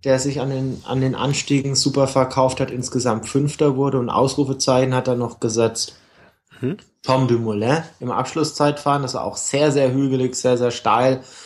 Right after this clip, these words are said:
Speaker 1: hat's trotzdem gewonnen. Vielleicht zeichnet sich da ein Stück weit auch so eine, ja, so eine Abwechslung im Bereich des besten Zeitfahrers der Welt ab.
Speaker 2: Mhm.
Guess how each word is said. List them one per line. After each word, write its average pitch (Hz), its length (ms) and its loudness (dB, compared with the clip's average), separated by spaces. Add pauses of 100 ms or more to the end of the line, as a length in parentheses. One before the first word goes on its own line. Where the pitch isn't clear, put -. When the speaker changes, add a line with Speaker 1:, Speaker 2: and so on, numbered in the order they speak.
(280)
Speaker 1:
hat's - 260 -4
trotzdem 127 440 -2
gewonnen. 120 400 0
Vielleicht 113 680 2
zeichnet 131 460 -2
sich 127 140 -8
da 127 120 -4
ein 120 80 -6
Stück 135 340 -8
weit 127 140 0
auch 120 120 -2
so 123 140 -8
eine, 113 320 -6 (560)
ja, 117 440 0
so - 400 -16
eine 113 180 -8
Abwechslung 131 760 0
im 120 180 -6
Bereich 113 360 2
des - 180 -4 (380)
besten 113 340 0
Zeitfahrers 117 720 0
der 104 180 -2
Welt 127 360 4
ab. - 280 0 (200)
Speaker 2:
Mhm. - 360 -8